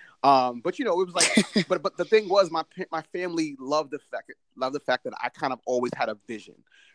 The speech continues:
Speaker 1: right? So, you know, it, it, and it kept me from out of a lot of nonsense because I grew up in, you know, you know, Brooklyn, New York. So it was a different time, and it was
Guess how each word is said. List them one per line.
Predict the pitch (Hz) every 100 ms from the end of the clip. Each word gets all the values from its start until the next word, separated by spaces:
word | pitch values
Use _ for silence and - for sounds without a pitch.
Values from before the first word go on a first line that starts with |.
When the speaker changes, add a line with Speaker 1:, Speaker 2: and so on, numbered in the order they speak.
| _
Speaker 1:
right? | 127 131 -
So, | _ 139 123 104 98 -
you | 143
know, | 117 98
it, | 131 131 _ _
it, | 139 -
and | 135
it | 135
kept | - 240
me | 180 165
from | 175 151
out | 147
of | 139
a |
lot | 139 135
of | 131
nonsense | 147 160 - 101 -
because | 123 117
I | 123
grew | 127 123
up | -
in, | 110
you | 135
know, | 104 95 _ _ _ _ _
you | -
know, | 123
Brooklyn, | - 127 113
New | 107
York. | 143 180 -
So | - 113 107 - - _ _
it | 160
was | 165
a | 139
different | 156 147 135
time, | - 147 175
and | 135
it | 135
was | 135 117